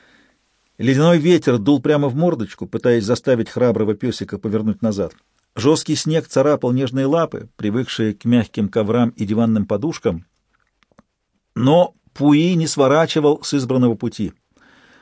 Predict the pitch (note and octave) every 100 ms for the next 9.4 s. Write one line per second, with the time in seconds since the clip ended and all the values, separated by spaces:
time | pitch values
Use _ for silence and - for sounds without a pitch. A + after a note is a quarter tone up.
0 | _ - B2+ C#3 - D3+ F#3+ G#3+ E3+ B2
1 | B2+ E3 - D#3 B2+ A2 F2 E2+ _ _
2 | _ _ _ _ _ _ _ _ _ _
3 | - - B2 C3 E3 D#3+ C#3+ B2+ D3 C3+
4 | C#3 B2+ F3+ E3+ A2+ G2+ G#2+ A#2 - A2
5 | - A2+ A2+ G#2 G#2+ G#2 F2 E2 - _
6 | - G#3 - D#3+ C3+ G2 G2 F#2+ E2+ -
7 | _ _ - - - - _ _ _ G#2+
8 | C3 E3 E3 E3 E3 G3+ F#3+ D3+ C#3 D3
9 | - E3+ G#3 F#3+